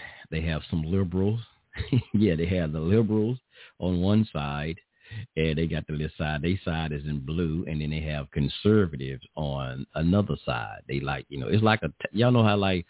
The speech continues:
the news, you watch the news, and at the table they sit at, the desk they sit at, they be sitting just like that, and, and, and, and, and they, uh, the conservatives on one side of the desk and, uh, the liberals on the other side. And, uh,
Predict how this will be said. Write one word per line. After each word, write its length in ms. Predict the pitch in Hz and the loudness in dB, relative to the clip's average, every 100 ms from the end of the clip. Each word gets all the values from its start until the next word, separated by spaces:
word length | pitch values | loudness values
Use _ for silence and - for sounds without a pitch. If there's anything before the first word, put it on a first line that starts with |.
| - - | -14 -2
the 60 | 82 | 4
news, 320 | 90 98 95 | 6 6 6
you 80 | 92 | 4
watch 200 | 90 92 | 4 2
the 60 | 82 | 2
news, 380 | 92 98 98 85 | 4 4 4 2
and 120 | 82 | 0
at 100 | 82 | -2
the 120 | 78 - | -4 0
table 320 | 92 92 90 | 0 0 0
they 160 | 87 87 - | -2 -2 0
sit 120 | 90 | 2
at, 220 | 90 87 - _ | 4 2 -2 _
the 80 | - | -14
desk 280 | 62 92 95 87 | 0 2 2 2
they 120 | 87 - | 2 2
sit 160 | 92 | 4
at, 200 | 85 85 _ - - - | 4 2 _ -20 -8 0
they 80 | |
be 180 | 80 82 - | 2 2 0
sitting 180 | 82 71 | 0 2
just 200 | 80 80 | 0 2
like 260 | 82 80 - | 2 2 2
that, 200 | 73 64 | 0 0
and, 140 | 62 60 | -6 -8
and, 180 | 62 60 | -10 -8
and, 200 | 64 - 64 | -10 -10 -6
and, 140 | 64 - | -6 -2
and 180 | 65 | -2
they, 240 | 65 67 65 | 0 0 0
uh, 340 | 64 57 55 - - - - | -2 -4 -6 -10 -18 -20 -14
the 120 | - | -8
conservatives 600 | - - - 85 80 78 | -2 0 4 4 6 2
on 120 | 80 76 | 2 2
one 200 | 78 80 | 2 0
side 440 | 76 76 78 78 - | 0 0 0 -2 -4
of 100 | 65 | -8
the 80 | 67 | -8
desk 400 | 62 76 73 73 | -4 -2 -2 -4
and, 300 | 62 64 65 | -6 -8 -8
uh, 420 | - 57 57 52 - - - | -8 -8 -8 -10 -16 -18 -2
the 80 | 69 | 4
liberals 400 | 80 85 80 76 | 6 6 4 2
on 100 | 76 | 2
the 80 | 76 | 2
other 160 | 67 - | 0 -4
side. 320 | 62 50 50 - _ - - - - | -4 -4 -8 -16 _ -18 -18 -12 2
And, 300 | 80 76 69 | 4 6 4
uh, 380 | 64 62 53 | 2 0 -2